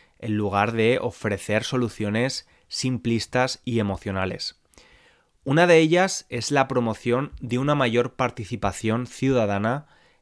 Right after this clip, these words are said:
en la toma de decisiones políticas, con mecanismos como la consulta popular, la deliberación pública y la participación en el presupuesto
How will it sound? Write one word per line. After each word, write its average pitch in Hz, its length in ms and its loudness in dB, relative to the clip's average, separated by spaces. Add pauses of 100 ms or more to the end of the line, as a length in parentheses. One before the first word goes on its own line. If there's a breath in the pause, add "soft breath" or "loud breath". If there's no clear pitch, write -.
en 110 140 -2
la 101 120 2
toma 127 380 0
de 123 120 -2
decisiones 104 580 -6
políticas, 98 800 -8 (560 soft breath)
con 117 400 -4
mecanismos 127 920 -2
como 120 600 -4 (240)
la 107 180 -10
consulta 101 440 -4
popular, 123 560 2 (540)
la 104 340 -6
deliberación 101 880 -4
pública 127 640 0 (480 soft breath)
y 170 140 4
la 143 180 6
participación 123 1000 -2 (340 soft breath)
en 110 120 -4
el 107 140 -2
presupuesto 104 840 -4